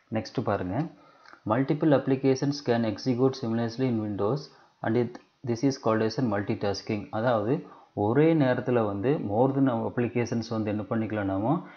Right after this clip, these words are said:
இந்த Windows operating சிஸ்டத்துல வந்து யூஸ் பண்ணிக்கலாம். அதைத்தான் என்ன சொல்றாங்க? multitasking. நம்ம already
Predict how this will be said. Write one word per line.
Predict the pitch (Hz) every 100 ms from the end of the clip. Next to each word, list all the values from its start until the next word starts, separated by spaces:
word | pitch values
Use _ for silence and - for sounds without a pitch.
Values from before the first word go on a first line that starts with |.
| -
இந்த | - 104
Windows | 113 127 123 110
operating | 113 110 113 104 110
சிஸ்டத்துல | - 113 101 98
வந்து | 113 117
யூஸ் | 104 - -
பண்ணிக்கலாம். | 98 95 104 107 - - - - -
அதைத்தான் | 110 117 135
என்ன | 131 127
சொல்றாங்க? | 117 113 110 120 180 - - -
multitasking. | 107 107 123 117 101 - 113 101 95 107
நம்ம | 104 104
already | 107 113